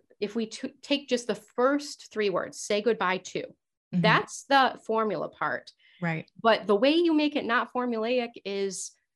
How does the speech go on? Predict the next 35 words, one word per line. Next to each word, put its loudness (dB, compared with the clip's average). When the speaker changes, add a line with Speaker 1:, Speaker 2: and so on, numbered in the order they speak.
Speaker 1:
by 0
inserting 0
something -4
afterward -4
that 0
is -6
not 0
generic. -4
It 0
needs -4
to -8
be -8
specific -6
to -8
your -4
ideal -4
customer, -8
uh, -10
a -8
pain -6
point -6
or -2
a -2
desire -2
they -6
have. -6
So -2
I -2
know 4
you 4
worked -2
with -2
a, -4
um, -4
a, -6